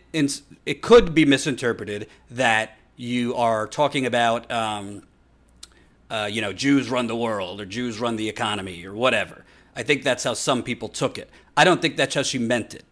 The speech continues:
I also think, I don't really think she had to apologize. I thought she should have just clarified, "Hey, here's what I meant." I think her apology was a pressure campaign by Nancy Pelosi and this and that.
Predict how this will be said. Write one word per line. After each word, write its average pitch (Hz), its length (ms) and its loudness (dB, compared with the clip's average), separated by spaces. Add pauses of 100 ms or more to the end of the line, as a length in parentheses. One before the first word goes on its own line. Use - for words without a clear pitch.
(120)
I 127 80 0
also 143 340 0
think, 135 380 -4 (420)
I 139 120 6
don't 139 160 2
really 131 200 0
think 131 220 -4
she 127 140 -4
had 117 140 -2
to 107 120 -6
apologize. 110 920 0
I 113 60 -4
thought 113 200 -6
she 120 120 -8
should 110 160 -8
have 107 120 -8
just 110 180 -10
clarified, 123 400 0
"Hey, 120 240 2
here's 147 260 -2
what 151 140 2
I 151 60 4
meant." 107 260 0 (640)
I 123 60 -4
think 135 200 -2
her 131 100 0
apology 131 800 2
was 117 220 -6
a - 20 -14
pressure 123 340 -4
campaign 113 500 -6
by 104 100 -4
Nancy 104 280 -6
Pelosi 123 440 -4
and 117 100 -2
this 104 140 -6
and 104 100 -10
that. - 140 -16